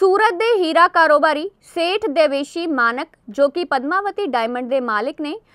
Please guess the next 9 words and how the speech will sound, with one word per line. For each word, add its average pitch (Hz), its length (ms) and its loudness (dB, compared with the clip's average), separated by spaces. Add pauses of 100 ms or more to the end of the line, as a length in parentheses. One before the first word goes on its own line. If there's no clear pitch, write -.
(220)
ਉਹਨਾਂ 427 320 4
ਨੇ 466 160 -2
ਵੀ 466 120 2
ਵੱਡੀ 302 360 0
ਮਦਦ 233 380 -2
ਕੀਤੀ 262 360 -4
ਹੈ। - 140 -2 (400)
ਦਰਅਸਲ 440 440 4
ਇਸ 415 220 -2